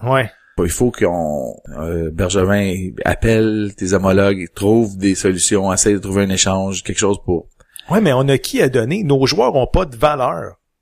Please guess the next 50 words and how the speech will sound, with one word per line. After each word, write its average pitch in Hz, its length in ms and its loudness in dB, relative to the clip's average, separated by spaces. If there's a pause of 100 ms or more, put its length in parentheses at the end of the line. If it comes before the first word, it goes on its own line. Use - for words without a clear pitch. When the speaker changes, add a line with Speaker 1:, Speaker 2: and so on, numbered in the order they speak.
(160)
Speaker 1:
Le 113 100 -2
seul 220 220 2
joueur 190 260 2
qui - 100 0
avait 139 180 2
de 139 60 -2
la 131 120 6
valeur, 131 640 0 (160)
ou 127 140 0
le 131 100 2
seul 170 200 2
joueur 156 260 0
qui - 120 -2
a 113 60 2
de 110 40 -2
la 113 100 0
vraie 113 160 -4
valeur, 120 340 2
c'est - 120 -6
Max 127 300 0
Pacioretty. 120 540 -4
On 95 100 -8
peut 123 100 -2
pas 151 160 0
s'en 131 140 -2
départir, 117 640 0
là. 90 60 -20 (520)
Même 175 140 2
Speaker 2:
Ouais. - 60 2
Speaker 1:
s'il 160 160 2
y - 20 6
a 139 160 4 (100)
aucun 160 380 4
but 135 140 -4
l'année 143 200 2
passée 139 500 2
dans 117 200 -2
les 117 160 -4
séries, 135 800 -2 (540)
t'as 127 120 0
besoin 143 380 2
de 175 60 -2
te 151 80 2
rendre 147 240 0
dans 139 100 2
les 131 120 -2
séries 117 560 -6 (280)
avec, 107 300 -6
euh, 113 80 2
Pacioretty. 113 720 -4